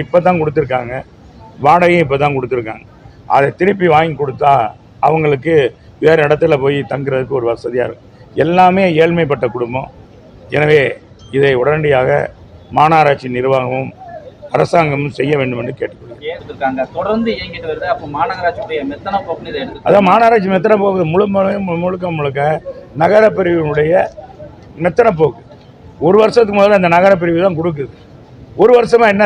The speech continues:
Speaker 1: செஞ்சாங்க? இந்த ஜோனல்ல இருக்கிற நகர பிரிவு அதிகாரி இருப்பார், அவர் என்ன நடவடிக்கை எடுத்தாரு? எதுவுமே நடவடிக்கை. இ-, பொதுவாகவே இந்த அரசாங்கம் செயல்படாத அரசாங்கன்றதுக்கு இதெல்லாம் ஒரு எடுத்துக்காட்டு. எதுவுமே அதிகாரிகளும் அப்படி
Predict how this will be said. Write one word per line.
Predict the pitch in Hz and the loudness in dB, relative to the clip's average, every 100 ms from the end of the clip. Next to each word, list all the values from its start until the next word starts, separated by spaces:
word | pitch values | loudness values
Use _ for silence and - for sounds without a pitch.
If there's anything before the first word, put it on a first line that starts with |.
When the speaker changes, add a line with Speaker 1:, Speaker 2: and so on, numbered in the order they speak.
| 185 | 0
Speaker 1:
செஞ்சாங்க? | 175 165 160 160 160 - - | 0 0 0 -4 -8 -12 -4
இந்த | 147 151 | -2 2
ஜோனல்ல | 190 214 208 190 | 2 4 4 4
இருக்கிற | 175 170 160 175 - - - | 2 2 4 2 -2 -14 0
நகர | 185 196 156 | 4 4 2
பிரிவு | 165 165 | 2 2
அதிகாரி | 156 170 151 127 | 4 2 2 0
இருப்பார், | 120 120 - - - - | -8 -12 -14 -20 -2 2
அவர் | 180 170 | 4 4
என்ன | 185 180 | 2 2
நடவடிக்கை | 165 160 147 139 | 4 4 2 -2
எடுத்தாரு? | 123 135 123 123 - - - - - 165 | -2 -4 -4 -6 -12 -20 -20 -20 0 2
எதுவுமே | 214 220 185 | 4 4 2
நடவடிக்கை. | 180 143 - - 135 | 2 2 -2 -10 -10
இ-, | 139 | -6
பொதுவாகவே | 147 180 208 202 202 180 151 170 - - - - | -2 2 4 4 4 4 2 0 -4 -18 -20 -10
இந்த | 143 143 | 0 2
அரசாங்கம் | 160 - 185 170 185 147 | 2 2 2 2 -2 0
செயல்படாத | 160 175 175 175 170 | 0 2 2 4 2
அரசாங்கன்றதுக்கு | 151 - 160 151 139 127 127 139 165 - - - | 0 0 -2 -2 -4 -4 -6 -6 -8 -8 -20 -10
இதெல்லாம் | 135 185 202 | -2 2 2
ஒரு | 175 160 | 2 0
எடுத்துக்காட்டு. | 180 190 151 117 - - - - - - - - 165 | 0 0 0 0 -8 -20 -20 -20 -20 -20 -20 0 2
எதுவுமே | 214 233 226 240 226 190 165 160 - - - - - 107 135 | 4 4 4 4 4 4 2 0 -4 -16 -20 -20 -6 0 0
அதிகாரிகளும் | 196 226 214 220 196 | 2 4 4 4 2
அப்படி | 180 | 2